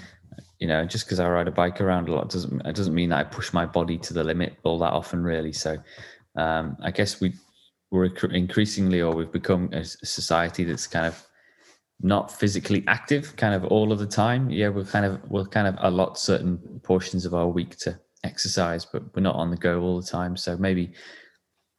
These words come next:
maybe we don't know our bodies as well as people,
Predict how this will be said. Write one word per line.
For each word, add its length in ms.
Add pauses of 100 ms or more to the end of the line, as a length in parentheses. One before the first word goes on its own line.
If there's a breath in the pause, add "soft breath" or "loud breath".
maybe 200
we 120
don't 180
know 280
our 100
bodies 420
as 120
well 200
as 460
people, 520